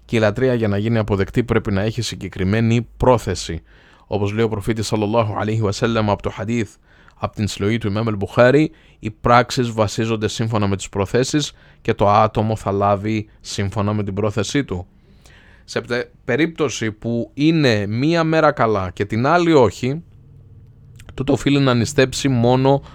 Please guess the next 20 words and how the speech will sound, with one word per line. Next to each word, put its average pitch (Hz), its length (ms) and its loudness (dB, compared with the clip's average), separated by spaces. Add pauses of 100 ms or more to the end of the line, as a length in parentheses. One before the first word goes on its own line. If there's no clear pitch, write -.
(100)
όταν 120 320 2
έχει 120 200 2
τα 110 120 2
λογικά 104 480 2
του 127 260 2
και - 60 -2
όταν 117 240 0
βρίσκεται 113 600 -2 (320)
στην, 104 520 -2
ε, 90 640 -4 (120)
σε - 140 -12
αυτή 120 160 -6
την 117 140 -6
πνευματική 101 600 -4
υγεία. 104 460 -2 (600)
Και - 120 0
αν 156 240 2
ξεκίνησε 135 1080 0 (180)
να 113 220 -2
νηστεύει 110 760 0